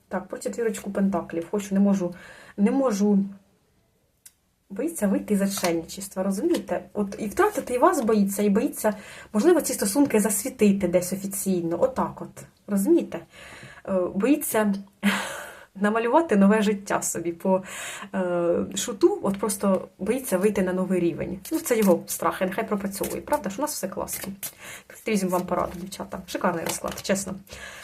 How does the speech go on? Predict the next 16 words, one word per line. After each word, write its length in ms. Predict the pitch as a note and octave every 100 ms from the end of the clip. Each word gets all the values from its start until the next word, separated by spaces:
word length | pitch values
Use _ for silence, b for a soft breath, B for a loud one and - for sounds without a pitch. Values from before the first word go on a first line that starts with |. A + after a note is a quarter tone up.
| B
Так, 200 | - -
дівчатки, 380 | C4+ G3+ - G#3+
ваша 260 | D#4 D4+
мрія 280 | C#4+ D#4 A3
здійсняється, 640 | G3 G3+ - B3+ G3 G3
навіть 200 | F#3+ F#3+
не 80 | G#3
буду 140 | G#3 G3+
нічого 280 | G3 G#3
класти. 420 | G3 A3+ - - E3+ B B B B
Вам 240 | G#3 F#4
це, 120 | -
можливо, 320 | B3 A3 B3+ G#3+
нелегко 380 | G3+ G3+ -
знову-таки 440 | G3+ G3+ F#3 G3 G3
далося. 500 | F#3+ G#3 G#3 -